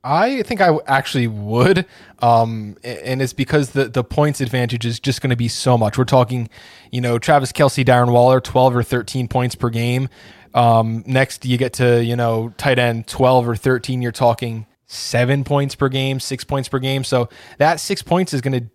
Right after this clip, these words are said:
make up for the difference between running back twelve and running back twenty. So for me, I, I love the strategy this year of taking one of these tight ends. But if you can't get Kelce or Waller, just, just let him slip and, and go late.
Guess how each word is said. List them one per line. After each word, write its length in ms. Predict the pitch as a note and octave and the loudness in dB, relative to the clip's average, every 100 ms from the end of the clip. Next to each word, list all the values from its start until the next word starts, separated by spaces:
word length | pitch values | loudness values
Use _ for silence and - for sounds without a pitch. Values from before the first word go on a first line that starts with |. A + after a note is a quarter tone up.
| _ | _
make 320 | B2+ C3 B2+ | -4 -2 0
up 120 | C#3 - | -2 0
for 80 | |
the 80 | B2+ | -2
difference 320 | B2 A#2 B2+ | 0 -2 -4
between 540 | - A#2+ B2 A#2 A2+ A#2 _ _ | -6 -10 -8 -6 -8 -12 _ _
running 460 | - A#2+ B2 C3 B2 | -12 -2 0 0 0
back 360 | B2+ B2 - - - _ - - | 2 2 0 -6 -20 _ -20 -10
twelve 460 | - C3 B2 B2 A#2 | 0 4 4 4 0
and 100 | A#2 | 0
running 220 | A#2+ A#2+ | 0 4
back 340 | A#2+ A#2+ - | 4 4 0
twenty. 400 | - C3 C3 C3+ | 2 4 4 2
So 380 | C3 B2+ A#2 A2+ - - _ | 0 0 0 -2 -10 -20 _
for 140 | - C#3 | -8 -4
me, 240 | D3+ E3+ | -2 -2
I, 260 | - C3 D3+ | -2 0 0
I 160 | B2+ D#3 | 2 2
love 340 | A#2+ B2 C3 | 2 2 2
the 80 | D3 | -2
strategy 580 | - D3 D#3 D#3+ D#3 - | 2 2 2 -2 -4 -6
this 340 | A#2+ C#3 C3+ D3 | -4 -2 -2 0
year 140 | D3 | 0
of 140 | B2 | 0
taking 320 | - B2 C3+ C3 | -2 -4 -4 -4
one 120 | B2+ | -4
of 80 | B2 | -4
these 160 | A#2+ | -6
tight 200 | - A#2+ | -2 0
ends. 240 | B2 B2+ - - - | 0 -2 -8 -20 -8
But 100 | C3+ | -6
if 100 | A#2+ | -4
you 120 | C#3 | -6
can't 340 | - F#3 G3 E3 | -4 -2 0 0
get 220 | F3 - | -2 -2
Kelce 320 | E3+ D#3+ - | -4 -4 0
or 100 | D3+ | 4
Waller, 460 | C3+ C#3 D#3+ F3 - _ _ _ | 4 4 2 -2 -8 _ _ _
just, 240 | D3 C#3 | -4 -4
just 220 | - A#2 A#2+ | -4 -6 0
let 160 | C3 | 2
him 100 | B2+ | 2
slip 400 | - B2+ B2 A#2 | -2 -2 -2 -2
and, 180 | - A#2 | -6 -8
and 360 | F#2+ A2 A2 G#2+ | -6 -6 -8 -6
go 200 | A#2 G#2+ | -6 -6
late. 360 | G2+ G2+ G2 | -8 -10 -12